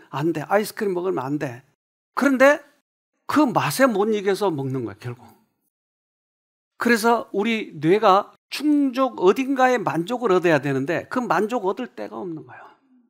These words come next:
집에 가면 계속 어머니가 나무래지, 학교 가도 공부 못한다고 그러지, 애들도 너 왕따 시키지, 너,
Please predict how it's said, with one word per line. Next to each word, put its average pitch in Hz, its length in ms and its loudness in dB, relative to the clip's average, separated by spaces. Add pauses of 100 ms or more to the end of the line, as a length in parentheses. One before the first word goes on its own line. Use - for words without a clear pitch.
(1000)
집에 160 380 2
가면 143 680 -2
계속 139 500 -10
어머니가 143 500 -4
나무래지, 139 680 -8 (320)
학교 - 320 -10
가도 160 300 -8
공부 156 340 -2
못한다고 151 640 -8
그러지, 151 420 -16 (400)
애들도 190 600 4
너 165 420 -2
왕따 165 400 0
시키지, 147 440 -8
너, 151 200 -10